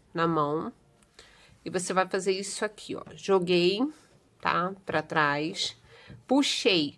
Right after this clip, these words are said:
aqui. Vou fazer um X aqui. Entenderam? Vou novamente, ó. Eu quero fazer um X na palma da minha mão. Então, eu vou segurar nessa forma. Aqui atrás vai ser reto.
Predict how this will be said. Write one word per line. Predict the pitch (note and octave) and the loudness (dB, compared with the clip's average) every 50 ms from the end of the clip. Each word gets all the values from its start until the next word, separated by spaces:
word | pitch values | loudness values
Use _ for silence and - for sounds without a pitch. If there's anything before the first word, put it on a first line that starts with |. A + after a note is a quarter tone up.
| _ _ | _ _
aqui. | - F3 F3 F3 - _ - - - - G#3+ G3+ G3+ G3+ G3+ G#3+ A3+ - - - - _ _ _ _ - - - _ _ _ _ _ _ _ _ _ _ _ _ _ - - - _ _ _ _ _ - | 0 0 0 -2 -6 _ -16 -14 -10 -8 -6 -4 -4 -4 -4 -4 -6 -8 -12 -20 -20 _ _ _ _ -20 -20 -20 _ _ _ _ _ _ _ _ _ _ _ _ _ -20 -20 -20 _ _ _ _ _ -2
Vou | F#3+ F#3 | -2 0
fazer | F#3+ G3+ F#3+ F#3 - A#3+ A3+ A3+ - | 2 2 2 4 4 4 4 4 2
um | B3+ C4+ D4+ E4 F4 | 2 2 2 2 0
X | - - - - - - B3 A3+ A3+ A3+ A#3+ - - - - - - - - - - - - - _ _ _ _ | 0 -2 -2 0 0 0 0 -2 -2 -6 -10 -10 -10 -8 -4 -2 -2 0 0 -2 -2 -6 -8 -12 _ _ _ _
aqui. | - F#3+ G#3+ - - - - G#3+ G3 F3 F3 - - _ _ _ _ _ _ _ _ _ | 0 0 0 0 -4 -8 -6 -4 -4 -4 -4 -8 -14 _ _ _ _ _ _ _ _ _
Entenderam? | - F3 F3+ F#3 F3 E3+ E3+ F3+ F#3+ G3+ - A#3 A#3+ C4+ C#4 - _ _ _ _ _ _ _ _ _ - - - - - - - _ _ _ _ | -12 -4 0 2 2 4 4 2 2 2 2 2 0 0 -2 -6 _ _ _ _ _ _ _ _ _ -20 -20 -20 -20 -20 -20 -20 _ _ _ _
Vou | F3 F3+ | 0 2
novamente, | F3+ G3 G3+ G#3+ A#3 C4 B3+ A#3+ F#3 D3 C#3 C#3 - - - | 4 6 6 6 6 4 4 4 2 2 0 0 -2 2 4
ó. | E3+ C#3+ B2+ - | 4 4 4 2
Eu | - F3 | 0 0
quero | F3 G#3+ G#3+ G#3+ | 2 2 2 0
fazer | G#3+ - G#3+ G3+ G#3 A3 | 0 0 0 2 4 4
um | A3+ B3 C4+ | 4 4 2
X | - - - - - A#3+ A#3 B3+ - | 0 -4 -4 -4 -4 -4 -2 -2 0
na | A#3+ A3 G#3 | 0 0 0
palma | G3+ - - F#3+ G3 G#3 G#3 | 2 2 2 4 4 2 0
da | G#3 A3 | -2 -2
minha | A3+ A3+ A#3 A#3 | 0 0 0 0
mão. | G3+ C3+ B2+ | 0 -2 -4
Então, | D3+ - - F#3 | -4 -2 0 2
eu | G3 G3 | 2 2
vou | G3+ G#3 | 2 0
segurar | G3+ - - A#3 G3+ G#3 F3 D3+ | 0 0 -2 0 0 2 2 2
nessa | D3 D3+ F3+ - C4 - - C4+ | 2 0 0 0 0 -2 -4 -4
forma. | - - - - F#3 F3 F3 F3 F3 F3+ F3+ E3+ | -6 -6 -2 0 2 2 4 2 2 0 0 -2
Aqui | F3 F3+ - A3 | -2 -2 -2 -4
atrás | G#3 - - - E3+ E3 E3+ F3 | -4 -4 -2 0 0 2 2 0
vai | F3 D#3+ E3 | -2 -2 -2
ser | E3 - - - E3+ | -2 -4 -4 -4 -6
reto. | D#3 D3 D3+ D#3+ E3 D#3+ D3 D3+ D#3 - | -6 -6 -6 -6 -6 -6 -8 -10 -12 -16